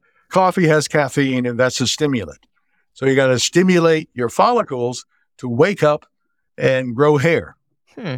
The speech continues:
Speaker 1: Man, that's not true. I spoke
Speaker 2: Okay.
Speaker 1: to some dermatologists about this, <laughs> and,
Speaker 2: Mm-hmm.
Speaker 1: and not a single one told me that they would recommend drinking coffee
Speaker 2: <laughs>
Speaker 1: for hair loss.
Speaker 2: Okay, good.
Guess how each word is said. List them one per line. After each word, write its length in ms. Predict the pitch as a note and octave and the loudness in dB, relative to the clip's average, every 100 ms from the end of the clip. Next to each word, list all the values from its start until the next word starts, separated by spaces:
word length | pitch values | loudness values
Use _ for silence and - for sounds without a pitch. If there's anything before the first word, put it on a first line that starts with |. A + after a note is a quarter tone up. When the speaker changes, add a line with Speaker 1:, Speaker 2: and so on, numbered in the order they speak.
| B2+ | -4
Speaker 1:
Man, 320 | C#3+ C#3+ C#3+ - | -2 -2 -4 -2
that's 260 | C3 B2 | -2 -2
not 200 | - F2+ | -6 -10
true. 280 | - - E2 - | -14 -18 -8 -4
I 80 | |
spoke 300 | D3 E3 F#3 | 0 2 2
Speaker 2:
Okay. 40 | - | -2
Speaker 1:
to 100 | C#3+ | -4
some 200 | C3+ B2 | -6 -6
dermatologists 840 | A2+ C#3 B2+ - C3 D3+ C#3+ C#3+ - | -8 -8 -8 -2 0 2 2 0 0
about 300 | C#3 C#3 C#3 | 0 -2 0
this, 280 | D3 C#3 - _ | 0 0 -8 _
<laughs> 80 | |
and, 100 | D3 | -2
Speaker 2:
Mm-hmm. 480 | D#3 C#3 D#3 - - | -2 -2 -12 -12 -4
Speaker 1:
and 100 | C#3 | 0
not 160 | D#3 E3 | 2 2
a 60 | D3+ | 0
single 340 | - G3 F#3+ | 0 0 2
one 340 | E3 D3+ C3+ B2+ - - _ | 2 2 0 -4 -10 -20 _
told 240 | - E3 | 0 0
me 100 | D3 C3+ | 0 -4
that 180 | B2 | -4
they 160 | G#2+ D3 | -2 0
would 180 | F3+ D#3 | 0 2
recommend 640 | D3 C#3+ D#3 B2 A2+ A#2 | 0 2 0 0 0 -4
drinking 480 | G#2 C#3+ D#3+ F#3 E3 | 0 0 0 -2 -2
coffee 480 | - D#3+ A#2+ G#2 A2 F#4 - | -2 -2 -2 -6 -4 -2 -4
Speaker 2:
<laughs> 240 | _ _ | _ _
Speaker 1:
for 100 | B2 | 0
hair 240 | B2 C#3 G#2+ | 2 2 2
loss. 380 | F2+ D2 - - - | -2 -6 -16 -16 -2
Speaker 2:
Okay, 160 | - | 0
good. 400 | B2+ - C#3+ - | 0 2 2 0